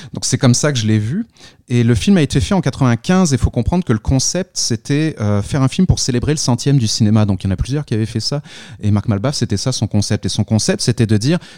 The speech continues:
je vais faire un film, euh, documentaire sur le processus d'audition. Donc il avait un concept qui était, je vais, euh, faire une annonce publique qui a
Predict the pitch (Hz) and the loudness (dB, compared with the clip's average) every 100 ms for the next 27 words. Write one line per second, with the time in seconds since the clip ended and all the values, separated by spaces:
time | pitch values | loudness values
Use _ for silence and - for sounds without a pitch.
0 | - - 104 160 160 107 - - 147 185 | -8 -2 0 2 2 2 0 2 4 6
1 | 165 - - _ _ - 104 98 98 170 | 4 2 -8 _ _ 0 2 4 4 0
2 | - 170 127 - 131 156 151 _ - - | 2 2 2 0 -2 -2 -4 _ -8 -4
3 | - - 175 185 170 95 - _ - 117 | -4 -4 -2 0 -2 -4 -10 _ -6 -2
4 | 131 - 123 123 - 143 143 113 101 101 | 0 0 0 0 0 -2 0 0 -2 -4
5 | - 175 208 120 - 107 104 113 110 107 | -4 -2 -2 -2 0 0 2 0 0 -2
6 | 165 - 104 - 156 - - - 92 95 | -4 -4 -4 -2 -4 -4 -16 -12 -6 0
7 | 131 160 165 _ _ - 98 98 95 98 | 2 2 -2 _ _ -4 -2 0 2 0
8 | 90 - 151 131 123 196 220 - 120 226 | 0 0 4 6 6 6 4 2 0 -2
9 | - - _ _ _ - - 170 | -6 -16 _ _ _ -6 0 2